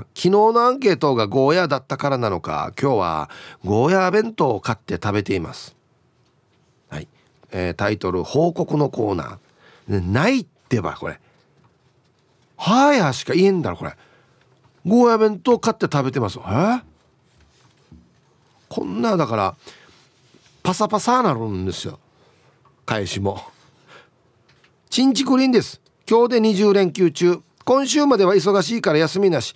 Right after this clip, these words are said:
来週にはもらえるようにします。ヒープーさん、応援お願いします。えー、タイトル、報告コーナー。へー。<laughs>二十連勤は大変だね。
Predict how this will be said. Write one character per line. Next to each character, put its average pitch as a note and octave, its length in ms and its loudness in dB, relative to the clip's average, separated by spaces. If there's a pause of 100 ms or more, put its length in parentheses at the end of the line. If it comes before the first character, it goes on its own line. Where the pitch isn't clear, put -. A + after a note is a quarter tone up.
(160)
来 C4+ 220 2
週 G3+ 160 0
に B2+ 140 0
は A#2+ 120 -2 (120)
も A3+ 160 2
ら C4+ 120 4
え B3+ 60 6
る C4+ 60 -2
よ B3 80 4
う G#3 40 4
に D3+ 60 0
し A#2 100 -6
ま F#2+ 120 -6
す。 - 160 -18 (180)
ヒ A3+ 120 2
ー G3 60 0
プ A#3+ 100 2
ー G3 40 2
さ C3+ 140 0
ん、 A#2+ 180 -8
応 A#3 240 6
援 D3+ 160 4
お E3 60 4
願 E3 200 2
い C#3+ 40 2
し A#2 100 -6
ま G#2 100 -6
す。 - 160 -16 (480)
え A#2 120 -2
ー、 - 20 -4
タ - 140 0
イ - 40 0
ト A2+ 100 -4
ル、 F#2+ 60 -6
報 D3+ 220 2
告 C3+ 260 -4
コ A2+ 200 -2
ー - 20 -4
ナ G2 240 -4 (760)
ー。 F3 500 0
へ - 0 -
ー。 E3+ 80 -6 (4000)
<laughs> - 0 -
二 B2+ 140 -2
十 E3 160 2
連 E3+ 260 2
勤 F3 220 2
は F3 60 0
大 D#3 180 2
変 D#3 100 0
だ A#2 80 0
ね。 D#3 320 0